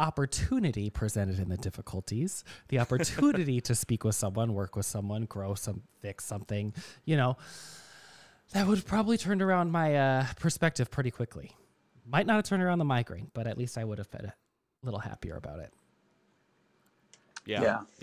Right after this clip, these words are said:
Speaker 2: Yeah. I love it. Pessimist sees difficulty in every opportunity. An optimist sees opportunity in every difficulty.
Speaker 1: That's
Speaker 2: I love
Speaker 1: right.
Speaker 2: that. That's good. That's a good one.
Speaker 1: Thank you.
Speaker 2: Well, um,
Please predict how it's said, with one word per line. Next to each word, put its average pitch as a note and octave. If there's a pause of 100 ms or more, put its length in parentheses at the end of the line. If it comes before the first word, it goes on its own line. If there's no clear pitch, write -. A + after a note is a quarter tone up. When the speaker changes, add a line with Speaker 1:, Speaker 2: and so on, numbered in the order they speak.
(200)
Speaker 2:
Yeah. - (1120)
I D#3+
love D#3+
it. C3+ (720)
Pessimist E3
sees -
difficulty D3+
in A#2+
every C3+
opportunity. A#2
An F#2 (140)
optimist B2+
sees G#2+
opportunity G#2
in F#2
every F2
difficulty. -
Speaker 1:
That's -
Speaker 2:
I A#2+
love B2+
Speaker 1:
right. A#2
Speaker 2:
that. - (460)
That's -
good. D#2 (580)
That's -
a C#3+
good D#3
one. G2+ (260)
Speaker 1:
Thank F#3
you. A#2 (1040)
Speaker 2:
Well, F3
um, D#3+